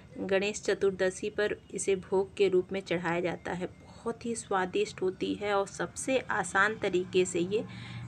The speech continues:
बनाई जा सकती है। तो बस देर नहीं करते हैं, चलिए बनाते हैं। इसके लिए आपको क्या चाहिए? नारियल। तो ये देखिए फ्रेश नारियल है। इसे आपको क्या करना है कि छोटे-छोटे टुकड़ों में कट करके और इसका छिलका निकाल लेना है। तो ये देखिए मैंने निकाल लिया है।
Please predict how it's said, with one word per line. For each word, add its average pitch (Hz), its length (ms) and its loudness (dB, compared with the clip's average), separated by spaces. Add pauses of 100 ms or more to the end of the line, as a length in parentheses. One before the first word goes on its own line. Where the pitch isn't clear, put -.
(120)
बनाई 190 400 2
जा 196 180 -2
सकती 170 480 -2
है। 180 180 0
तो - 280 -10
बस - 260 -4
देर 180 180 0
नहीं 240 220 -2
करते 262 320 -2
हैं, 247 120 -2
चलिए 214 340 2
बनाते 254 360 2
हैं। 240 80 4
इसके - 340 -2
लिए 262 160 2
आपको 254 280 0
क्या 254 220 0
चाहिए? 269 360 -2 (380)
नारियल। 196 480 4
तो - 160 2
ये 190 200 6
देखिए 185 280 0
फ्रेश 190 340 0
नारियल 196 420 4
है। 294 160 -2 (360)
इसे 262 280 2
आपको 277 340 2
क्या 277 200 0
करना 254 400 0
है 277 260 0 (340)
कि 202 140 4
छोटे-छोटे 220 560 2
टुकड़ों 196 300 0
में 185 160 0
कट 247 260 -2
करके 262 520 2
और 196 300 4
इसका - 240 0
छिलका 185 380 4
निकाल 180 380 4
लेना 175 300 4
है। 175 200 0
तो 175 120 -2
ये 202 160 4
देखिए 226 300 2
मैंने 180 200 2
निकाल 196 340 4
लिया 254 200 2
है। 277 220 -2